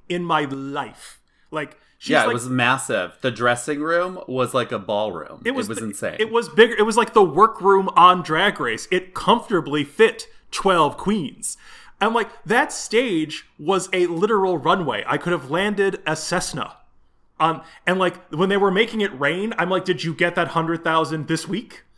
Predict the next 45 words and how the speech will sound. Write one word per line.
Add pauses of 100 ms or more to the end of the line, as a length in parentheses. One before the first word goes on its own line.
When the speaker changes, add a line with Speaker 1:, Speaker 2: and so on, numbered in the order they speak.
(220)
Speaker 1:
It,
it's
just
one
of
those,
like, (360)
it
didn't
occur
to
you
that
be-,
it,
somewhere
in
the
process
of
making
the
show, (340)
the
person
who
was
responsible
for
the
line, (260)
"I'm
leaving
behind
this
shitty
club," (300)
and
the
person
responsible
for
making
the
club